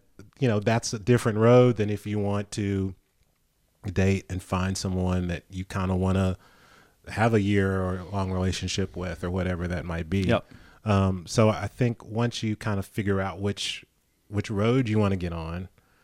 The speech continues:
Speaker 1: then we can start looking for the car that's gonna get you down there.
Speaker 2: Yeah.
Speaker 1: So.
Speaker 2: But being super honest with what you actually want,
Speaker 1: Mm-hmm.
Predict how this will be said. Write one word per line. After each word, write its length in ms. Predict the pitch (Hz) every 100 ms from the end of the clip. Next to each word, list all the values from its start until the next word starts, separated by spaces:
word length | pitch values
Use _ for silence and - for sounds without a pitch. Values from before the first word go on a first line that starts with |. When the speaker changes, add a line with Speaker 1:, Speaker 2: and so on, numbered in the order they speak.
| _ _ -
Speaker 1:
then 160 | 135
we 80 | 127
can 160 | - 110
start 260 | - 104
looking 260 | 92 98 95
for 160 | -
the 80 | 90
car 260 | - 101 87
that's 120 | 82
gonna 200 | 90 82
get 200 | 82 -
you 80 | 80
down 240 | 76 76 -
there. 220 | - -
Speaker 2:
Yeah. 220 | - 113 - - - - -
Speaker 1:
So. 120 | - 139
Speaker 2:
But 120 | 131
being 440 | 135 127 120 107
super 520 | 104 - - 175 - 131
honest 440 | 110 104 98 -
with 540 | 113 107 104 98 - - -
what 400 | 117 107 120 -
you 100 | 117 -
actually 460 | - - - 170
want, 440 | 170 185 220 - - _ -
Speaker 1:
Mm-hmm. 160 | 87